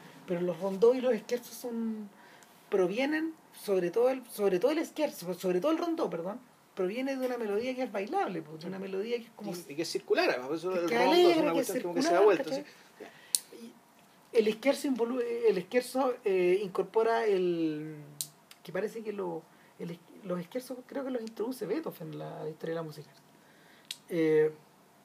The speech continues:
Speaker 1: el scherzo involucra, eh, eh, la aparición del humor
Speaker 2: Ya.
Speaker 1: y también la, mm,
Speaker 2: Ahora,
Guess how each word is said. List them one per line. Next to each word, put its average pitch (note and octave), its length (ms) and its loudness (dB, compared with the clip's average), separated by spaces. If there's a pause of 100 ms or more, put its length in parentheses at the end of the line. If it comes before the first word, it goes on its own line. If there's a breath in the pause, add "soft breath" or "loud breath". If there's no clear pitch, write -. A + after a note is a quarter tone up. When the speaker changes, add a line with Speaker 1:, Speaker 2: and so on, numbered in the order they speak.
(220)
Speaker 1:
el F3+ 180 -2
scherzo G#3+ 300 -4
involucra, G3+ 640 -6
eh, D#3+ 460 -6 (1040)
eh, E3 180 -4
la D#3+ 120 -4
aparición D#3 380 -4
del E3 140 -6
humor F3+ 260 -4 (440)
Speaker 2:
Ya. - 100 -16 (540)
Speaker 1:
y C4 160 -2
también A#3+ 460 -2
la, G3+ 460 -4
mm, E3 240 -10
Speaker 2:
Ahora, E3 160 -4